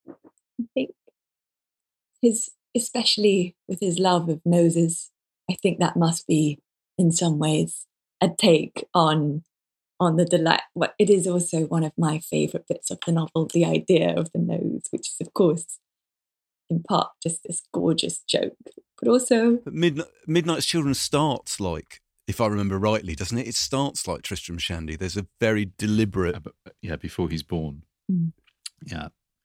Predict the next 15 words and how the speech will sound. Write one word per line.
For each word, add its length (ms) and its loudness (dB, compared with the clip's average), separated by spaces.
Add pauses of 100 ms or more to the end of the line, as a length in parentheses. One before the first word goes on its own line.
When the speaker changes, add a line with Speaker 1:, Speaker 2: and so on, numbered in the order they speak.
(720)
Speaker 2:
Who, 180 6 (120)
who 180 4
Speaker 3:
Uh, 80 4
Speaker 2:
else, 220 0
anyone? 360 -2
Speaker 3:
Milan 380 2
Kundera, 560 0 (120)
I 120 -6
know 160 -2
it's 180 -6
one 80 -6
of 80 -8
his 140 -12
favourite 400 -8
books, 340 -12